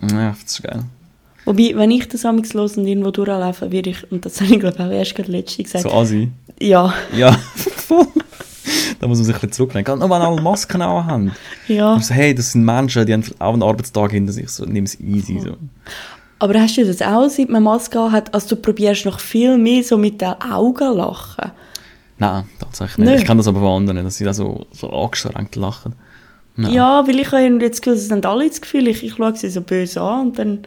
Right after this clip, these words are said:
Speaker 2: Also gerade wenn du bei Kind oder so noch unterwegs bist, noch viel mehr.
Speaker 1: Ja, okay, bei Kindern ist es natürlich noch schwieriger, das bin ich jetzt selten.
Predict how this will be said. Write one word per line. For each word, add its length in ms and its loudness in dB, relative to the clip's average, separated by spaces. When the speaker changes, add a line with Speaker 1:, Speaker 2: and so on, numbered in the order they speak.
Speaker 2:
Also 180 0
gerade 220 2
wenn 140 4
du 60 -6
bei 100 -2
Kind 460 0
oder 180 2
so 180 -2
noch 160 0
unterwegs 560 -2
bist, 200 -4
noch 160 -4
viel 240 0
mehr. 320 -2
Speaker 1:
Ja, 160 -2
okay, 160 -2
bei 80 -2
Kindern 220 -2
ist 80 -12
es 60 -16
natürlich 180 -6
noch 140 -4
schwieriger, 300 -6
das 140 -10
bin 140 -6
ich 60 -4
jetzt 140 -8
selten. 440 -10